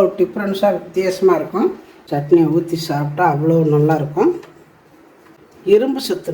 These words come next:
நிறைந்த பொருள். நல்லா இந்த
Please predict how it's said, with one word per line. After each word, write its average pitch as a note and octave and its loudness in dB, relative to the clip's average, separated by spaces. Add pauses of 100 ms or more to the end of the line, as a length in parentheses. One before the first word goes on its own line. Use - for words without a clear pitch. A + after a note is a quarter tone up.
நிறைந்த F#3+ 0 (960)
பொருள். C#4 2 (2250)
நல்லா F3 8
இந்த D3+ 2